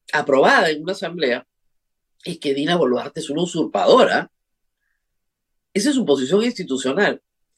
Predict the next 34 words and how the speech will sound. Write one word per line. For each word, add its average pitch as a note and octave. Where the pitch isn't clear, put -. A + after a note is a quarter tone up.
Y F3
la E3+
posición E3
de E3
todos F4+
los -
que G#4
están E3+
en B2
la G#2
misma D3
mesa C#3+
directiva C#3
es -
que -
Dina C3
Boluarte E3+
es -
la D#3
sucesora C#3+
legítima G3+
y D3+
que D3+
tiene E3
que G3+
estar D3+
en G3
el A#3+
poder C3+
hasta G#3
el F3+
dos A2
mil D3+
veintiséis, -